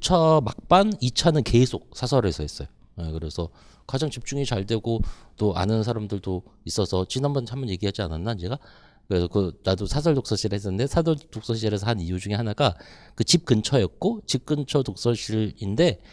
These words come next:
거기 일반인 반이 있었어요. 그러니까 대학생 반이 있었어. 그러니까 대부분 중고등학생인데 방 하나를 따로 해갖고, 어, 말 그대로 그런 개념을 잡아줬어요.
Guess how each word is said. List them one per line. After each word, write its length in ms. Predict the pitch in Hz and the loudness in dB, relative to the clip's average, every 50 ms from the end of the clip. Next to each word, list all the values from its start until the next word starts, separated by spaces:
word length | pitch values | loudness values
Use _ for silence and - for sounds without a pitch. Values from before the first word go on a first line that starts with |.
| - - - | -20 -10 0
거기 220 | - 117 110 120 | 2 2 2 2
일반인 600 | - - 233 277 285 277 - 277 262 220 208 180 151 | 0 2 4 4 4 2 2 -2 -2 0 0 0 0
반이 220 | 117 92 85 82 | 0 0 0 -2
있었어요. 400 | 73 71 - 76 - - - - - - - _ _ _ _ | -2 -4 -6 -8 -8 -10 -12 -12 -14 -18 -20 _ _ _ _
그러니까 200 | - 104 101 101 | -2 -2 0 0
대학생 460 | - 107 127 123 - - - 127 113 87 | 0 -2 -2 -4 -4 -4 -2 -2 -2 -2
반이 220 | 80 87 80 73 | -4 -6 -8 -8
있었어. 360 | 69 - - 73 - - - - _ _ _ _ | -8 -10 -10 -10 -12 -14 -16 -18 _ _ _ _
그러니까 200 | 101 104 101 101 | -4 -4 -2 0
대부분 320 | - 113 113 113 117 107 | 0 0 0 0 -2 -2
중고등학생인데 840 | 95 104 95 104 104 107 92 - - 95 80 80 80 82 113 98 80 - - - - - - - - | -2 -2 -2 0 -2 -2 -2 0 -2 -2 -4 -2 -2 0 0 0 0 -2 -8 -18 -20 -20 -16 -8 -2
방 180 | - 131 135 | 0 0 0
하나를 440 | 139 - 180 170 160 151 147 160 165 | 0 0 0 0 0 0 0 -2 -4
따로 420 | - - - 226 226 214 196 180 156 | -4 -4 -2 0 2 2 2 2 2
해갖고, 500 | 151 - 113 110 - - 190 226 226 - - - _ _ _ _ - 95 | 0 -2 -2 -6 -4 -4 -4 -4 -4 -8 -12 -20 _ _ _ _ -4 -2
어, 360 | 92 87 82 78 78 78 78 | 0 0 0 0 -2 -4 -4
말 140 | 76 87 87 | -2 -2 -2
그대로 260 | 87 85 95 95 107 | 0 0 0 -2 -2
그런 500 | 95 - - 110 104 101 95 90 85 80 - - - - - - - - - - _ _ | -2 2 4 4 4 4 2 0 -4 -6 -10 -16 -20 -20 -20 -20 -20 -20 -20 -20 _ _
개념을 340 | - 101 95 98 92 90 87 | 0 2 2 2 2 0 0
잡아줬어요. 560 | - - 90 87 95 82 85 - - 78 69 | 0 -2 -2 -4 -4 -4 -4 -6 -6 -6 -8